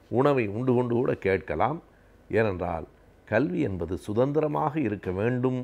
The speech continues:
என்று அந்த நாட்டிலே கருதுகிறார்கள். இந்த நாட்டில் வந்து படிப்பது என்பதே ஒரு விதத்தில் பெரிய மகிழ்ச்சியாகவும் இருக்கிறது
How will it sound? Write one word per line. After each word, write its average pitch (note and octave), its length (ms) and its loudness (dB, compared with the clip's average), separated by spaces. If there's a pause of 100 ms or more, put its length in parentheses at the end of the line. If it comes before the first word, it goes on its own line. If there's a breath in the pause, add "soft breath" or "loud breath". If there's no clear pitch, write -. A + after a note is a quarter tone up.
(100)
என்று G#2+ 220 0
அந்த F2+ 180 -2
நாட்டிலே F#2 460 0
கருதுகிறார்கள். E2+ 840 -4 (580 soft breath)
இந்த A2+ 180 2
நாட்டில் C#3+ 420 -2
வந்து B2+ 160 -2
படிப்பது A#2+ 460 0
என்பதே G#2+ 280 0
ஒரு G2 180 -4
விதத்தில் G#2+ 460 -4
பெரிய A#2+ 280 -2
மகிழ்ச்சியாகவும் B2 880 -4
இருக்கிறது F#2 460 -2